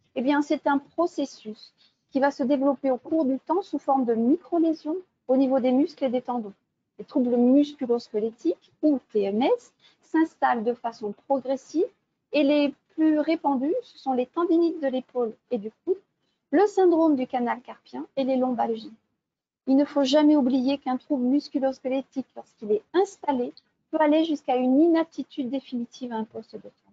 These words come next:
Et lorsque nous travaillons en assis pendant des heures devant notre écran, les groupes musculaires les plus sollicités, eh bien, ce sont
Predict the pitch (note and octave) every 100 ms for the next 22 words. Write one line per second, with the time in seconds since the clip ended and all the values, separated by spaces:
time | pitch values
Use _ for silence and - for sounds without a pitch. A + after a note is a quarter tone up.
0 | _ _ _ _ _ _ _ _ - C#4+
1 | F4 F#4+ E4+ F4 F4 F4 D4+ C#4+ C#4+ D4
2 | C#4+ B3 B3 A#3+ A#3+ - C4+ - C#4+ -
3 | _ B3+ A#3+ A#3 A3+ A3 G#3+ G3 C4 C4+
4 | D4 A#3+ G#3 A#3 A#3+ A#3 A3+ - A#3+ -
5 | - G#4 _ _ _ _ - A#3+ C4+ -
6 | E4+ D#4 D4 D4 C4+ C4 B3+ B3+ - C#4
7 | D4 B3+ - A#3+ - E4 G4 G#3+ A3+ A#3+
8 | A3+ -